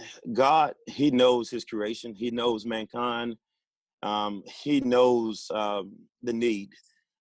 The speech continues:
And so those qualifications that we see, um,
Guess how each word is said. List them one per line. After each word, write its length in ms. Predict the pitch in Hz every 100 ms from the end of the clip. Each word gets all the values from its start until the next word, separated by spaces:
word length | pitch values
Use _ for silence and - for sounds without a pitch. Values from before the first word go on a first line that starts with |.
| -
And 120 | 117
so 140 | - 127
those 180 | 147
qualifications 760 | - 139 127 113 - 127 120 113
that 80 | 110
we 100 | 107
see, 420 | - 127 117 107
um, 360 | 101 98 95